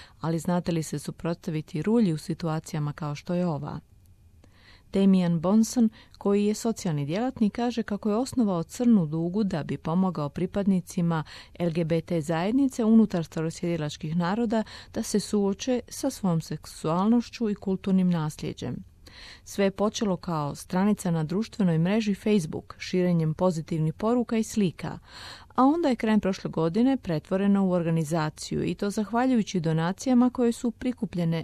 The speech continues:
na internetu. Prikupljeno je više od dvadeset sedam tisuća dolara. U Sidniju je nedavno na jednoj kućnoj zabavi donirano još pet tisuća dolara. Jedna od prvih akcija Crne Duge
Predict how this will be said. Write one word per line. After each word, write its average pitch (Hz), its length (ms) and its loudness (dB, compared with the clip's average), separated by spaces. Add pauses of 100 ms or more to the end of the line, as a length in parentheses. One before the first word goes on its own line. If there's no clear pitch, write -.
na 185 160 4
internetu. 156 680 -2 (580)
Prikupljeno 233 560 2
je 220 60 4
više 190 380 0
od 175 220 -2
dvadeset 170 560 -4
sedam 165 360 0
tisuća 165 480 -4
dolara. 170 520 0 (400)
U 320 100 -6
Sidniju 190 380 4
je 175 180 2
nedavno 202 440 4
na 185 120 6
jednoj 156 300 0
kućnoj - 520 -4
zabavi 190 520 -2
donirano 175 600 0
još 156 280 -4
pet 185 240 -2
tisuća - 460 -8
dolara. - 480 -8 (640)
Jedna 190 300 4
od 180 80 0
prvih 240 400 0
akcija 165 560 -4
Crne 160 400 -2
Duge 165 480 -2